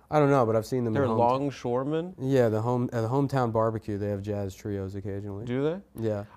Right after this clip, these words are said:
Speaker 2: I, uh,
Speaker 1: There was, the last time I went, there was a guy playing piano there that looked exactly like the mentally disabled guy from, uh,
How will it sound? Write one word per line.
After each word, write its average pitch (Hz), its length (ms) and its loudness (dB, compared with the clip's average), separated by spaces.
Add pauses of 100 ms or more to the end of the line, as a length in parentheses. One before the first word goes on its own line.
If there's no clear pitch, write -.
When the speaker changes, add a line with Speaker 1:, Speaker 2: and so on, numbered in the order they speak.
Speaker 2:
I, 156 280 6
uh, 131 480 6
Speaker 1:
There 135 80 6
was, 131 100 2
the 139 100 2
last 160 280 8
time 165 120 4
I 131 60 4
went, 139 200 4
there 117 100 0
was 110 120 -2
a 110 60 0
guy 117 200 6
playing 113 280 0
piano 113 400 -2
there 101 180 -2
that 101 160 -4
looked 113 200 -6
exactly 107 480 -4
like 101 180 -4
the 104 80 -8
mentally 104 400 -4
disabled 101 560 -6
guy 98 220 -6
from, 98 280 -8
uh, 95 240 -8